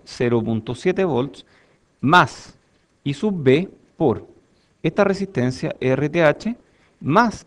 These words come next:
el reflejo de la resistencia en el emisor hacia la base. Y eso es R E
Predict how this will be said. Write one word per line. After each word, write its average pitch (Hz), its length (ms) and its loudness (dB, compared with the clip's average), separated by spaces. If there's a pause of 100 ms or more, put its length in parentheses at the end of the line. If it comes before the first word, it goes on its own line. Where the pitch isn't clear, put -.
el 151 220 2
reflejo 151 880 0
de 120 140 -2
la 123 120 4
resistencia 156 640 -4
en 156 80 -2
el 147 120 0
emisor 143 520 -2 (880)
hacia 147 240 -4
la 170 100 2
base. 170 380 2
Y 131 80 0
eso 160 260 0
es 170 300 -2
R 156 480 0
E 208 100 -6